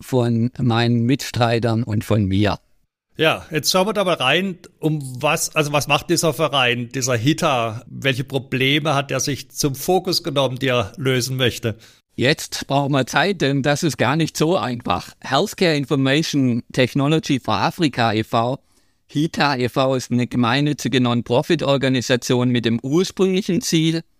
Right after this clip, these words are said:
Speaker 1: die Ausbildung des nichtärztlichen Personals in den ländlichen Gebieten Afrikas durch Informations- und Kommunikationstechnologien zu unterstützen und so zur Verbesserung der Versorgungsqualität beizutragen.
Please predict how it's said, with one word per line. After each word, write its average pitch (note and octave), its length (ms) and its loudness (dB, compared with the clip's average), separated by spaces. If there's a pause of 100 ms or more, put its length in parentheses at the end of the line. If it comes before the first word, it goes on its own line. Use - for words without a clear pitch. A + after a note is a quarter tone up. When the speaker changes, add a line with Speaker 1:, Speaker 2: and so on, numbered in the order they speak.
(460)
Speaker 1:
die C3 120 2
Ausbildung D3 1080 0
des A2+ 300 0
nichtärztlichen D3 920 0
Personals A#2+ 680 0
in A2+ 120 0
den A2+ 140 2
ländlichen C3 520 2
Gebieten B2+ 440 0
Afrikas C#3 840 0
durch A#2 280 -2
Informations- C#3+ 920 0
und A#2 180 -4
Kommunikationstechnologien B2 1700 2
zu A2+ 160 0
unterstützen D3 800 0 (280)
und A#2+ 220 0
so C#3 400 0
zur - 200 -2
Verbesserung C#3 800 2
der A#2+ 140 0
Versorgungsqualität A#2 1600 0
beizutragen. F2 800 0